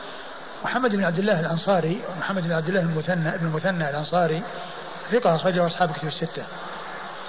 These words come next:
قوله "بلغني" يعني فيه انقطاع، يعني، بينه وبينه،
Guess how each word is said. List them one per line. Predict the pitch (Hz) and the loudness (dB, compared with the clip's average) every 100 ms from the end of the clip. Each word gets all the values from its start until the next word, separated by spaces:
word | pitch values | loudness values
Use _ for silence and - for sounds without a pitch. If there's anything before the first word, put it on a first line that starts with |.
| - | 0
قوله | 208 170 | 2 4
"بلغني" | 165 214 175 165 185 233 214 | 6 6 8 6 4 2 4
يعني | 185 190 | 4 4
فيه | 165 202 | 4 2
انقطاع، | 180 180 185 143 - - - - - - - 156 | 2 2 4 4 2 -4 -6 -8 -8 -10 -8 -4
يعني، | 151 151 | -4 0
بينه | 175 170 147 | 2 2 4
وبينه، | 165 160 165 151 135 | 4 6 6 4 0